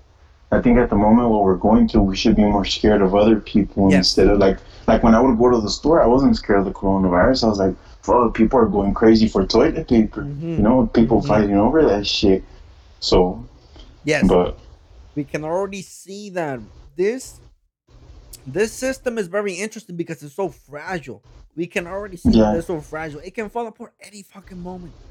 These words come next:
Speaker 2: Any
Speaker 1: Oh,
Speaker 2: fucking
Speaker 1: yeah.
Speaker 2: moment. And we can already see because of right now. Again, I'm not saying there's peaceful protest, protesting.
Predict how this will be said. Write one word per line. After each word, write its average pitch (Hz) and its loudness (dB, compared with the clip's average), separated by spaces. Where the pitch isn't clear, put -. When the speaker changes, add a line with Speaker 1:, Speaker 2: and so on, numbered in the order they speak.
Speaker 2:
Any 214 -4
Speaker 1:
Oh, 226 4
Speaker 2:
fucking 208 0
Speaker 1:
yeah. 254 2
Speaker 2:
moment. 196 -10
And 139 -8
we 156 -4
can 180 -8
already 180 -6
see 214 -20
because 139 -8
of 135 -10
right 147 -8
now. 180 -10
Again, 139 -6
I'm 139 -10
not 180 -8
saying 175 -8
there's 135 -6
peaceful 196 -10
protest, 202 -6
protesting. 208 -6